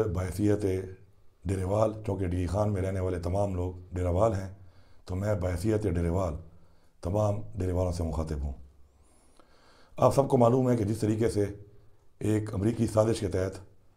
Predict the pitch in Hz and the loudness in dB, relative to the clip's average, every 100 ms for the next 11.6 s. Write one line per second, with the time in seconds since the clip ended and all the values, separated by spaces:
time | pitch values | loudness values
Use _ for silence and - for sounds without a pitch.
0 | - - - - 104 113 113 110 110 104 | -20 -20 -18 -4 2 4 4 2 2 2
1 | 101 92 87 107 101 90 85 - - - | 0 -2 -2 -2 -2 -2 -4 -6 -20 -20
2 | - - _ _ - _ - - 107 113 | -20 -20 _ _ -20 _ -12 0 2 4
3 | 120 110 120 110 110 117 - 101 113 127 | 4 4 4 2 0 0 -2 -2 2 0
4 | - - - - - 117 95 - - - | -2 -14 -20 -6 4 6 6 0 -12 -20
5 | - - - - - - 135 - 123 101 | -20 -20 -20 -20 -20 -6 -4 2 4 4
6 | 80 - - - - - - - - - | 2 -6 -14 -20 -20 -12 -10 -8 -10 -14
7 | - - - - - - - - 98 139 | -16 -18 -18 -18 -20 -20 -20 -8 0 2
8 | - 131 135 135 127 117 - 117 120 127 | 4 4 4 2 0 0 2 4 4 4
9 | - - 110 101 90 76 - - - _ | 0 0 2 2 -4 -6 -10 -20 -20 _
10 | - - _ - - 95 117 135 127 120 | -20 -20 _ -20 -8 2 4 4 4 2
11 | 131 123 110 107 92 76 | 2 2 2 2 -2 -6